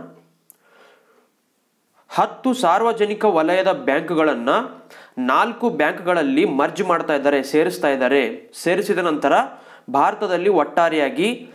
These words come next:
ಆ, ಸರ್ಕಾರಿ ಸ್ವಾಮ್ಯದ ಬ್ಯಾಂಕ್‌ಗಳು ಎಷ್ಟಾಗುತ್ತವೆ ಅಂತ ಕೇಳಲಾಗಿದೆ. ಒಟ್ಟಾರೆಯಾಗಿ ಹನ್ನೆರಡು ಬ್ಯಾಂಕ್‌ಗಳು ಉಳಿಯಲಿವೆ ಭಾರತದ ಒಟ್ಟಾರೆಯಾಗಿ.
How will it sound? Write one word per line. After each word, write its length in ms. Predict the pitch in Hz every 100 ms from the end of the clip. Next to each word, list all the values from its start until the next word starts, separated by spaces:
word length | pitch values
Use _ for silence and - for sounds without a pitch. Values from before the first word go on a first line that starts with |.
| - - - 143
ಆ, 200 | 151 147
ಸರ್ಕಾರಿ 540 | 147 151 151 208 208
ಸ್ವಾಮ್ಯದ 400 | 202 170 180 185
ಬ್ಯಾಂಕ್‌ಗಳು 540 | 147 131 156 170 156
ಎಷ್ಟಾಗುತ್ತವೆ 520 | 147 147 143 143 143 139
ಅಂತ 120 | 139
ಕೇಳಲಾಗಿದೆ. 800 | 143 143 147 147 220 254 - -
ಒಟ್ಟಾರೆಯಾಗಿ 500 | 135 135 147 143 156
ಹನ್ನೆರಡು 480 | 185 139 143 175 165
ಬ್ಯಾಂಕ್‌ಗಳು 560 | 139 139 147 139 151 180
ಉಳಿಯಲಿವೆ 560 | 127 143 139 127 131
ಭಾರತದ 400 | 117 120 123 123
ಒಟ್ಟಾರೆಯಾಗಿ. 880 | 131 117 123 120 120 135 247 - -